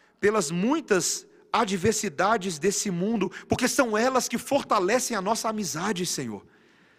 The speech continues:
São elas que vão nos ensinar a mantermos os nossos amigos, a recuperarmos a confiança das amizades e a nutrirmos novas virtudes. Senhor, obrigado porque o Senhor nos dá amigos.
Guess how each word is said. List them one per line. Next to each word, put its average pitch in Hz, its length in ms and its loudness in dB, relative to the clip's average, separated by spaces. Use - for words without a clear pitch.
São 233 240 4
elas 269 280 2
que 254 100 -4
vão 220 180 -2
nos 226 220 -4
ensinar 226 800 -2
a 208 80 2
mantermos 233 840 0
os 190 120 -6
nossos 185 400 -2
amigos, 151 800 -4
a 170 300 2
recuperarmos 180 1000 -2
a 139 60 -6
confiança 165 640 -6
das 139 200 -2
amizades 131 840 -6
e - 60 -2
a 151 60 2
nutrirmos 151 640 -2
novas 139 420 -2
virtudes. 127 840 -8
Senhor, 180 360 2
obrigado 160 600 -2
porque 143 220 -4
o 147 40 0
Senhor 151 260 -6
nos 127 120 -4
dá 139 140 -4
amigos. 117 680 -6